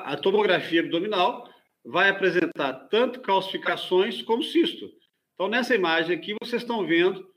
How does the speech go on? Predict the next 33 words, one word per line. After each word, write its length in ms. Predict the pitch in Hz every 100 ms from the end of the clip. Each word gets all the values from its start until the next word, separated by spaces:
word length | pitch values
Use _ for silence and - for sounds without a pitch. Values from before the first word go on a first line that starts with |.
| _ _ - 123
vários, 440 | 214 240 226 190 151 139
várias 320 | 190 226 202
calcificações 800 | 180 165 - 156 139 - 143 131
na 140 | 147
loja 340 | 151 131 131 127
pancreática, 720 | 147 151 - 147 160 185 190 -
facilmente 680 | - 214 - 190 151 139 -
visto, 380 | 127 143 190 165
mesmo 460 | 165 196 247 214 196
sem 240 | - 170
uso 240 | 143 139
do 60 | 143
contraste. 640 | 156 156 147 160 - - - - - _
Vocês 140 | - 147
estão 220 | 175 151
vendo 240 | 143 135
aqui 140 | 131 135
nessa 260 | 135 180
imagem 440 | 196 156 170 185 226 - _
a 120 | 156
calcificação 720 | 156 175 180 - 190 - 175
pancreática. 640 | - 185 196 127 - - _ _ _ _ -
E 60 | -
nessa 260 | 202 190
imagem, 440 | 226 180 170 190 208
vocês 280 | 208 - 196
veem 200 | 156 165
claramente 680 | 175 202 196 185 160 170 175
a 40 |
formação 560 | - 190 185 165 - 147
de 100 | 139
um 80 | 208
cisto, 800 | - 156 147 156 165 226 262